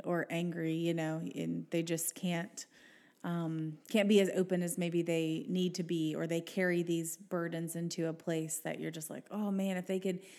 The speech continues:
just get out of that muck," like that, you know, you want them to, to be changed. You don't want them to live in that place of bitterness or anger. Um, so yeah, being around someone like that, or even just a bad mood. I mean, we can just talk about even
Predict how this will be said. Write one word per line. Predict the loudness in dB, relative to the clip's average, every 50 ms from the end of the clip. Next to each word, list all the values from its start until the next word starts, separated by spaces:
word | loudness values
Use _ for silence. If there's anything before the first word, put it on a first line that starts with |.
| -20 -18 _ -6
just | -2 0 2 2 2 2 -2 0 2
get | 2 2 2 4
out | 2 2 2
of | 2 2 2
that | 0 0 0
muck," | 0 2 2 2 2 0 -2 -4 -10 -14 -16 -12 -6 -2
like | -2 -2 0 0
that, | 0 0 0 -2 -6 -10 -20 -20 -20 -20 -8 -2
you | 0 2
know, | 2 2
you | 4 6 6 6
want | 6 6 4 4 4 4
them | 4 2 0 0 0 -2
to, | -2 -2 -2 -2 -2 -2 -4 -6 -10 -14 -18 _ _ _ _ _ _ _ -6
to | -4 -2
be | -2 -2 -2
changed. | -2 -2 -2 0 0 0 -2 -6 -10 -8 -4 -2
You | -2 0
don't | 2 0 0 0 0
want | -2 -2
them | -2 -4 -4 -2
to | -2 -2
live | -2 0 0 0 0
in | 0 0
that | -2 -2 -4
place | -4 -2 -2 0 0 -2 -4
of | -4 -2
bitterness | -2 -2 0 0 -2 -2 -4 -4 -6
or | -6 -6 -8 -8 -6
anger. | -4 -4 -4 -4 -2 -2 -2 -2 -2 -4 -8 -14 -20 -20 -20 -20 -20 -18 -12 -10
Um, | -8 -6 -6 -4 -4 -4 0
so | 4 6 8
yeah, | 8 10 10 8 8 6 4
being | 4 4 6 6 6
around | 4 4 4 2 2 2
someone | 0 0 0
like | 0 -2 -2
that, | 0 0 2 2 2 2 2
or | 4 4 2 2
even | 2 4 4 6 6 6 6
just | 6 4 4
a | 4
bad | 6 6 6 6 6 6 6
mood. | 4 4 6
I | 8
mean, | 8 8 8 8
we | 8 8
can | 8
just | 8 8 6
talk | 4 2 4
about | 4 4 4 4
even | 6 4 4 4 2 0